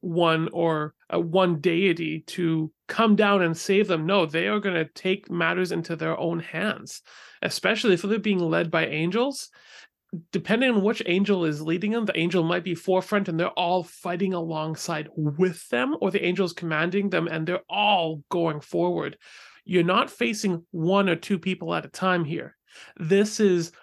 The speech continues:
the host that you are facing off against. And you mentioned all the different, all the different, I guess, creatures and all the different stat blocks of the things that they could be up against. They're coming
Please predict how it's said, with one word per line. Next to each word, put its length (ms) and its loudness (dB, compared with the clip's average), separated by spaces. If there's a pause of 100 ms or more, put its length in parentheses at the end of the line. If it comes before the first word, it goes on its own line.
(120)
the 220 -2
host 720 2 (120)
that 180 -4
you 140 0
are 80 0
facing 460 2
off 240 -4
against. 380 -10
And 160 -2
you 100 2
mentioned 440 2 (140)
all 260 2
the 80 -4
different, 320 -2 (400)
all 140 4
the 80 0
different, 380 2 (180)
I 60 -6
guess, 300 -6
creatures 640 -2
and 100 0
all 120 2
the 60 6
different 260 -6
stat 360 -2
blocks 280 0
of 100 0
the 120 0
things 320 4
that 120 0
they 80 -2
could 260 0
be 140 -2
up 160 0
against. 460 -2 (460)
They're 260 2
coming 420 4